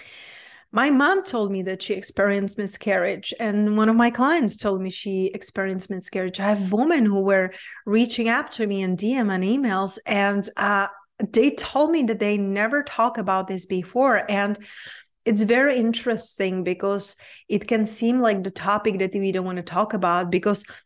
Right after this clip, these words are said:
I remember when I was pregnant, someone who is close to me was pregnant at the same time. She lost her baby. And I was telling myself, like, "Oh my God, I, I, I wish that this doesn't happen to me. Like, I can't even imagine."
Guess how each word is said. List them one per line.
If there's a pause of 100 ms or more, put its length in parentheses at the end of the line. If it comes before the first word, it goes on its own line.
(140)
I
remember
when
I
was
pregnant,
someone
who
is
close
to
me
was
pregnant
at
the
same
time.
She
lost
her
baby.
And (1040)
I
was
telling
myself,
like,
"Oh
my
God,
I,
I,
I
wish
that
this
doesn't
happen
to
me.
Like,
I
can't
even
imagine."